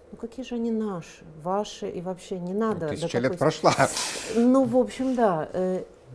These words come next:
Speaker 1: это, надо сказать, было еще до, э, Крым наша.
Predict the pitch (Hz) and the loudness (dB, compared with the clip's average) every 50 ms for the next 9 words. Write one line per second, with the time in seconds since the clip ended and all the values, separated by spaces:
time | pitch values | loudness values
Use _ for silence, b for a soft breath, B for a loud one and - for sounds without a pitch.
0 | - - - 220 240 240 277 277 277 269 240 233 - 269 269 262 233 214 202 254 | -12 -4 0 0 0 2 2 2 2 2 0 -2 -4 -2 0 0 0 0 -2 0
1 | 269 254 247 240 220 - - - 240 233 208 185 180 214 214 202 196 180 175 - | 0 2 2 0 0 -2 -6 -2 -2 -2 -2 2 4 6 6 8 6 4 2 0
2 | - 180 180 180 170 - 196 185 185 185 190 214 247 277 277 - - - 294 294 | -2 -2 -2 -2 -2 -4 -4 -4 -2 0 0 0 0 0 -2 -4 -8 -8 -8 -8
3 | 294 | -8